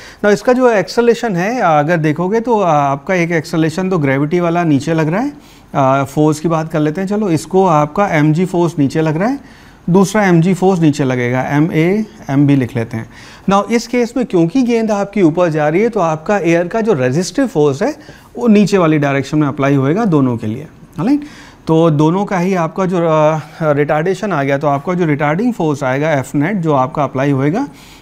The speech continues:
वो होएगा एफ प्लस एमबी, आ, into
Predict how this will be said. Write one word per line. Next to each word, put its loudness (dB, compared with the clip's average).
वो 2
होएगा 2
एफ -2
प्लस 2
एमबी, 2
आ, 0
into 2